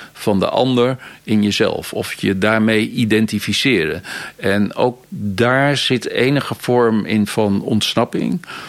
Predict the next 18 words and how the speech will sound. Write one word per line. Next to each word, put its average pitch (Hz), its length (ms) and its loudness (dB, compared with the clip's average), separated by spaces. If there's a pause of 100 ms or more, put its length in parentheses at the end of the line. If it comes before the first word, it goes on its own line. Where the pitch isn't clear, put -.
(260)
Maar 104 260 2
Schopenhauer 104 1000 2
zegt, 101 380 -2
ten 101 220 0
eerste 110 460 0
is 110 140 -4
dat 92 240 -4
bijna 90 320 -2
altijd, 85 580 -4
eh, 82 520 -4
vals. 107 440 -2
Mensen 104 360 0
doen 107 240 2
alsof, 95 480 0
maar 98 180 0
hebben 98 220 0
daar 92 220 0
belangen. 101 540 2